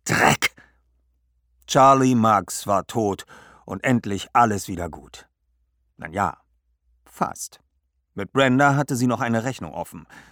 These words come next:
So wie sie konnte man Angie Dusk nicht behandeln und einfach davonkommen.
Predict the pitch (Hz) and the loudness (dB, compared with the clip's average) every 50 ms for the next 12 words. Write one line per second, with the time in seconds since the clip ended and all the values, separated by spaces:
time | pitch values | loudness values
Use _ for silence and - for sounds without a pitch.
0 | _ _ _ _ _ _ - 131 135 127 117 113 104 90 - 180 196 156 92 78 | _ _ _ _ _ _ -2 -2 0 0 0 -2 -2 -2 -4 -4 -6 -6 -6 -8
1 | - - 143 123 95 - 101 95 92 107 - 131 135 120 101 98 104 87 98 107 | -6 -4 -4 -4 -2 -4 -4 -6 -4 -4 -4 -2 -2 -2 -2 -4 -6 -2 -2 0
2 | 104 95 - - - - - 107 104 - - - - 98 87 101 104 101 92 87 | 0 -2 -4 -10 -12 -10 -8 -6 -6 -8 -8 -6 -6 -4 -4 -4 -4 -4 -6 -8
3 | 85 82 85 85 85 - - 104 101 92 - - - - - 82 - - 107 98 | -8 -10 -12 -14 -14 -12 -10 -10 -10 -8 -10 -14 -14 -12 -14 -14 -10 -8 -8 -8
4 | 95 - - 98 82 78 78 | -8 -8 -8 -10 -10 -12 -16